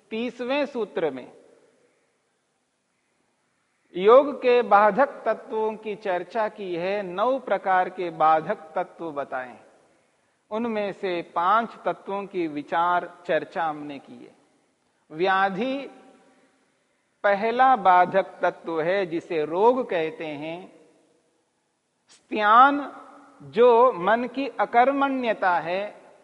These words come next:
मन से कामचोर बना रहना है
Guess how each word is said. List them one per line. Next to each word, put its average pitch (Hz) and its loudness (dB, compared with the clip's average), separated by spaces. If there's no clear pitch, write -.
मन 220 -4
से 196 -4
कामचोर 226 2
बना 180 2
रहना 170 0
है 160 -6